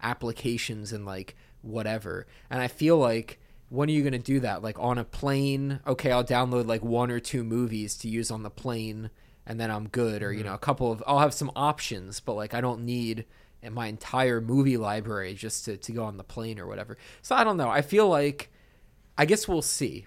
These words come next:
Speaker 1: We'll see. But I've, my gut feeling is
Speaker 2: Yeah.
Speaker 1: that five twelve is, is the sweet spot. Two fifty-six could, maybe it's enough. Maybe it's a little bit, a little bit rough.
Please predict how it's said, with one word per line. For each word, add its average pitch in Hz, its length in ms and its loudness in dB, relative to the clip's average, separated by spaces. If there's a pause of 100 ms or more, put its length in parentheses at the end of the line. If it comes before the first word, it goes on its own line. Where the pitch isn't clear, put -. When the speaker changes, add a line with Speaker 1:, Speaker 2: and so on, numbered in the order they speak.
Speaker 1:
We'll 131 140 -2
see. 107 340 -4 (300)
But 135 100 2
I've, 131 300 4
my 147 240 4
gut 160 280 6
feeling 156 280 6
is 131 120 4
Speaker 2:
Yeah. 127 80 0
Speaker 1:
that - 60 -10
five 127 320 4
twelve 123 400 4
is, 107 380 -4
is 117 180 -4
the 117 80 -2
sweet 131 380 0
spot. 113 340 -2
Two 160 100 -2
fifty-six 147 600 0
could, 156 420 4 (300)
maybe 185 240 4
it's 220 120 -2
enough. 196 340 0
Maybe 135 360 4
it's 147 140 0
a 156 40 2
little 147 240 6
bit, 139 380 2
a 135 60 -8
little 131 200 2
bit 131 80 2
rough. 127 380 2